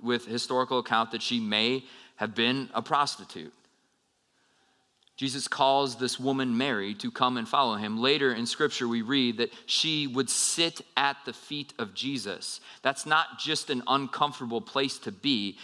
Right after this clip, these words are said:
That's metaphorically saying that she followed him and listened to the teachings that he had to say.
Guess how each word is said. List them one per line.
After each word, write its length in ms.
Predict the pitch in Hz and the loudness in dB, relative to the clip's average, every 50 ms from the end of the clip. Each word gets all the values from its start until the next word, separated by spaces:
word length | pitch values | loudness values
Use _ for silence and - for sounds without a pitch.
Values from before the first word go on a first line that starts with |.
| - - - | -12 -2 0
That's 220 | 127 127 - - | 0 0 0 0
metaphorically 760 | 113 120 143 151 147 - - 147 156 156 151 147 - 127 117 | 2 2 2 2 0 -4 -2 2 4 4 4 4 2 -2 -2
saying 500 | 110 - - 156 151 143 123 113 110 107 - - - - | -2 0 0 2 2 4 4 2 0 -2 -6 -12 -8 -2
that 140 | 131 127 - | -2 0 2
she 180 | - - 156 131 | 2 0 0 -2
followed 640 | - - - - 156 151 160 165 165 160 160 131 | -6 -8 0 4 6 6 6 6 4 2 0 0
him 320 | 110 147 147 143 135 123 123 - | -2 -2 0 0 0 0 -2 -2
and 220 | 131 127 120 120 | -2 -2 -2 0
listened 460 | 135 165 165 - - 196 190 180 170 - | 0 0 -2 -2 -2 -2 -4 -4 -4 -8
to 80 | 165 | -8
the 120 | 139 123 110 | -8 -8 -8
teachings 560 | - - 165 165 - - 175 170 160 151 - | -6 -6 -6 -4 -2 -2 -2 -2 -2 -2 -4
that 100 | 139 - | -6 -6
he 420 | - - - 156 156 156 156 143 | -6 -6 -6 -4 -2 -2 -2 -2
had 320 | 139 139 139 143 139 127 - | 0 0 2 0 0 -4 -6
to 60 | 113 | -10
say. 440 | 101 - - 156 139 113 92 90 - | -6 -4 0 0 0 0 -2 -4 -8